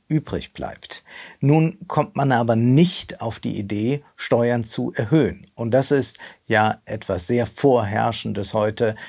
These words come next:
dass man überhaupt nicht mehr in Erwägung zieht, dass man beispielsweise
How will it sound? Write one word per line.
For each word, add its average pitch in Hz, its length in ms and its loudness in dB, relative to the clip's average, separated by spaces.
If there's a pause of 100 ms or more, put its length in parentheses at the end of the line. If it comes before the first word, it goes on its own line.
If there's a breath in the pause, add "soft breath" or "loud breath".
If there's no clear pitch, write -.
dass 104 160 -4
man 113 140 -2
überhaupt 143 680 -2
nicht 127 260 -4
mehr 113 320 -4
in 104 60 -8
Erwägung 95 580 -2
zieht, - 280 -8
dass 101 160 -6
man 95 200 -6
beispielsweise 101 1080 -6